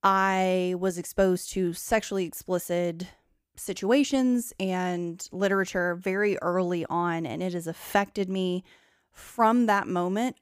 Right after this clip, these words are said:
up until current time. Um, I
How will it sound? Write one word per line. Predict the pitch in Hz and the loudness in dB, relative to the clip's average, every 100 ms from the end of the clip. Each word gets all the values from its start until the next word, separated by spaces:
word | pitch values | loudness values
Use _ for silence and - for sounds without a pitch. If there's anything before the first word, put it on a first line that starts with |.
| - | 0
up | 180 - | 0 0
until | 180 - 185 175 165 | -6 -2 0 0 -2
current | - - 180 165 | -6 0 0 -2
time. | - - 80 - - - - _ - | -4 -4 -4 -6 -14 -20 -20 _ -4
Um, | 170 165 156 151 - - | -2 -2 -2 -6 -6 0
I | 185 180 180 175 175 170 165 185 | 4 4 4 4 2 0 -6 -10